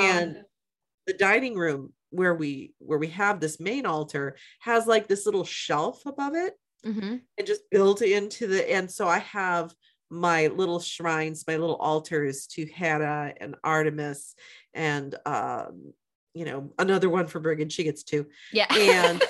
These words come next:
Speaker 2: <laughs>
Speaker 1: <laughs> and, uh, the Morrigan and the Kalyak are all across there. And then I
Speaker 2: Beautiful.
Speaker 1: have,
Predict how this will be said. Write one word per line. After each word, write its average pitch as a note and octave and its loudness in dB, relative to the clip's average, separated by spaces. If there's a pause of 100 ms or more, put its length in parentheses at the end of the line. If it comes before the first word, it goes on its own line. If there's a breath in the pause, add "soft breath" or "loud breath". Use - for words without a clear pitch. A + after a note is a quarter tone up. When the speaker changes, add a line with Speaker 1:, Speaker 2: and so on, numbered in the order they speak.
Speaker 2:
<laughs> - -
Speaker 1:
<laughs> D4 2
and, F#3 10
uh, C#3+ -4
the F#3+ -8
Morrigan F3+ 0 (120)
and D3 -4
the D3 -8
Kalyak D3+ -2 (180)
are - -4
all D3 0
across - -12
there. - -10 (420 soft breath)
And C4 2
then F#3 2
I F#3+ 2
Speaker 2:
Beautiful. F3 -2
Speaker 1:
have, E3+ -2